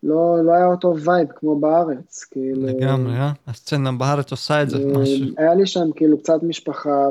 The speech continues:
Speaker 1: אבל היה קשה, כאילו, אז הייתי נוסע מדי פעם לפילי, ל-, ללאב פארק ולאף די אר,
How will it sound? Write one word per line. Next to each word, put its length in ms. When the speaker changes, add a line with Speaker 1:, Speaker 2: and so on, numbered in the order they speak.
Speaker 1:
אבל 180
היה 200
קשה, 680
כאילו, 200
אז 100
הייתי 220
נוסע 300
מדי 280
פעם 280
לפילי, 580
ל-, 420
ללאב 260
פארק 440
ולאף 400
די 260
אר, 220